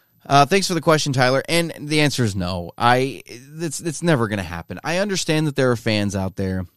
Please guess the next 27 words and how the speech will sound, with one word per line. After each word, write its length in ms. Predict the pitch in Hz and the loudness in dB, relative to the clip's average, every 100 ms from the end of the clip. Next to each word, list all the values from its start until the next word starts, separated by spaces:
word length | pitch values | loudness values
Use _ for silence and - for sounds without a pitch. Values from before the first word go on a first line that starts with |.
| _ _ _ _ - | _ _ _ _ -8
that 420 | 110 110 101 - _ - | 0 2 0 -4 _ 0
don't 240 | 117 120 | 2 2
like 160 | 110 123 | 2 -2
the 80 | 123 | -4
sequel 340 | - 92 90 | -8 -8 -8
trilogy. 560 | - 90 87 85 90 95 _ _ _ - | -10 -10 -10 -10 -12 -14 _ _ _ 2
I 140 | 127 | 4
don't 200 | 131 120 | 4 2
like 220 | 98 92 | 0 -4
the 80 | - | -6
sequel 340 | - 92 92 90 | -10 -8 -10 -10
film. 200 | 87 - | -8 -2
Well, 200 | 123 - | -2 -2
I, 160 | 85 - | -6 -2
I 80 | 123 | 0
like 200 | 127 120 - | 0 -2 -4
the 120 | 110 | -6
sequel 360 | - 113 107 | -4 -4 -4
films 280 | 95 110 101 | -4 -4 -4
to 120 | - 101 | -4 -4
a 60 | |
degree, 300 | 95 90 95 | -4 -6 -8
but 280 | 90 101 90 | -6 -6 0
they're 120 | 110 | 0
not 200 | 107 107 | 2 2
a 60 | 92 | 0
trilogy. 640 | - 98 82 - - - | -4 -6 -8 -16 -20 -20